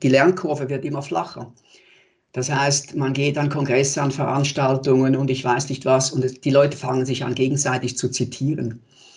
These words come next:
Und irgendwann wird es nicht mehr so interessant. Und wenn man dann das zwanzigste Pilotprojekt vorgestellt bekommt, in dem immer genau das Gleiche gemacht wird, ist es einfach nicht mehr so, äh, so spannend, sage ich mal. Das heißt, ich habe dann irgendwann mal aufgehört, diese ganzen,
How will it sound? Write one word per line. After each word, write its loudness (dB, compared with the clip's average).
Und 4
irgendwann 6
wird 4
es 0
nicht 2
mehr 0
so 2
interessant. -2
Und -2
wenn 4
man 4
dann 2
das -2
zwanzigste 0
Pilotprojekt 2
vorgestellt 0
bekommt, 0
in 0
dem 6
immer 6
genau 4
das -2
Gleiche 2
gemacht 0
wird, 0
ist 2
es -2
einfach 2
nicht 2
mehr 0
so, 6
äh, 0
so 4
spannend, 2
sage -2
ich -8
mal. -8
Das -8
heißt, 0
ich -2
habe 0
dann -2
irgendwann 2
mal 2
aufgehört, -2
diese -6
ganzen, -2